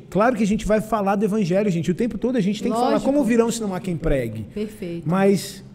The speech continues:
Speaker 2: Não só
Speaker 1: como
Speaker 2: falar,
Speaker 1: as nossas
Speaker 2: viver.
Speaker 1: ações,
Speaker 2: É.
Speaker 1: eles têm que caminhar junto com as nossas palavras, o nosso estilo de vida. Porque o que vai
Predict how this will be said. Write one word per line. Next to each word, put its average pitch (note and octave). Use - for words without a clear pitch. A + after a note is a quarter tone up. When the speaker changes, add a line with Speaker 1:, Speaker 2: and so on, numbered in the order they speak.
Speaker 2:
Não B3
só E4+
Speaker 1:
como C#4+
Speaker 2:
falar, D4+
Speaker 1:
as C4
nossas C#4
Speaker 2:
viver. C4
Speaker 1:
ações, G#3
Speaker 2:
É. G#3
Speaker 1:
eles G3
têm C#4+
que B3
caminhar A#3+
junto G#3+
com A3+
as A3+
nossas A3
palavras, B3+
o G3+
nosso A3+
estilo D4+
de A3
vida. D3+
Porque F#3
o G#3+
que G#3
vai F#3+